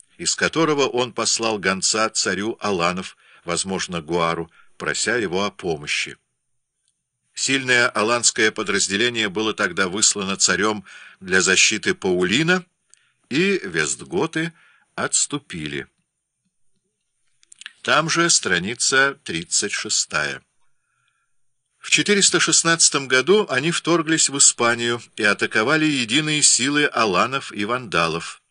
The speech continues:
В течение двух лет вестготы вытесняли своих врагов на юг,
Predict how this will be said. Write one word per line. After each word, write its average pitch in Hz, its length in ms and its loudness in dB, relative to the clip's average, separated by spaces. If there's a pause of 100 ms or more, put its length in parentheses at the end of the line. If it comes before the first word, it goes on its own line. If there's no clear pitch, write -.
(680)
В - 120 -14
течение 170 440 4
двух 147 300 -4
лет 165 240 2
вестготы 139 640 0
вытесняли 131 600 0
своих 113 460 0
врагов 104 420 -4
на 90 100 0
юг, 101 480 0